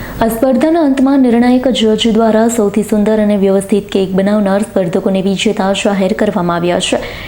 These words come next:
નિકોલની ક્રિશાની જાગાણી પ્રથમ નંબરે, શાહપુરની ફરાહા લાલીવાળા દ્વિતીય નંબર પર, જામફળવાડીની કોમલ રાજપૂત તૃતીય નંબરે આવી વિજેતા બની, જેઓને પ્રથમ ઇનામ અગિયાર હજાર, દ્વિતીય ઇનામ સાત હજાર પાંચસો અને તૃતીય ઇનામ પાંચ હજાર સાથે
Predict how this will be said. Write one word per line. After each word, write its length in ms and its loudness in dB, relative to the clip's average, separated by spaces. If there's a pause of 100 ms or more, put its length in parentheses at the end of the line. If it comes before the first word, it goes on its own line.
(140)
નિકોલની 420 0
ક્રિશાની 540 0
જાગાણી 380 0
પ્રથમ 320 0
નંબરે, 500 0
શાહપુરની 580 -2
ફરાહા 480 -2
લાલીવાળા 600 0
દ્વિતીય 440 -2
નંબર 300 0
પર, 160 -2 (500)
જામફળવાડીની 840 0
કોમલ 480 0
રાજપૂત 500 -2
તૃતીય 340 0
નંબરે 300 2
આવી 300 0
વિજેતા 440 0
બની, 260 -2 (340)
જેઓને 320 2
પ્રથમ 360 0
ઇનામ 340 0
અગિયાર 320 0
હજાર, 300 0
દ્વિતીય 720 0
ઇનામ 300 0
સાત 340 -2
હજાર 320 0
પાંચસો 380 -4
અને 220 -2
તૃતીય 520 -2
ઇનામ 280 0
પાંચ 300 -2
હજાર 300 0
સાથે 360 -2